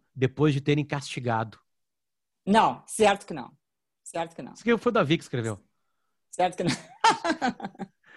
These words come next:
Speaker 1: Isso aqui só pode ser dele, né?
Speaker 2: Não, certo que não fui eu.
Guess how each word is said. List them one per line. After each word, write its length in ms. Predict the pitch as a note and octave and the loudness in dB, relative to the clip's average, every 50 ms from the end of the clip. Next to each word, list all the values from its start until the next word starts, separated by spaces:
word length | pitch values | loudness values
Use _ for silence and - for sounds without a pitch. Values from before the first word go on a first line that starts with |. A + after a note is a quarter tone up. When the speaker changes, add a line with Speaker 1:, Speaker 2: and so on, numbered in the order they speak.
| - - - _ | -20 -20 -20 _
Speaker 1:
Isso 140 | _ - - | _ -14 -14
aqui 120 | - - - | -12 -10 -10
só 120 | - D#3+ | -10 -10
pode 240 | B2+ - D#3+ - C#4 C#4+ | -8 -6 -6 -4 0 4
ser 200 | C#4+ C#4 C#4 C#4 | 4 4 4 4
dele, 260 | C#4 B3+ B3 A#3+ A#3+ | 4 2 2 0 -2
né? 160 | B3 B3 B3+ A#3+ B3+ A#3 - - | -2 -2 -2 -2 -2 -2 -2 2
Speaker 2:
Não, 240 | C#4 B3 A#3 A3 G3+ | 4 6 6 6 4
certo 640 | F3+ - - C4+ C4 C#4 D4+ E4+ F4 C#4 B3 - | 2 2 4 6 6 6 4 2 0 -2 -4 -8
que 80 | G#3+ A3+ | -8 -8
não 100 | G#3 G3+ | -6 -6
fui 200 | - E3 G3+ F#3 | -6 -4 -4 -2
eu. 320 | E3+ D#3+ D#3+ D#3 D#3 E3 | -2 -4 -4 -6 -8 -10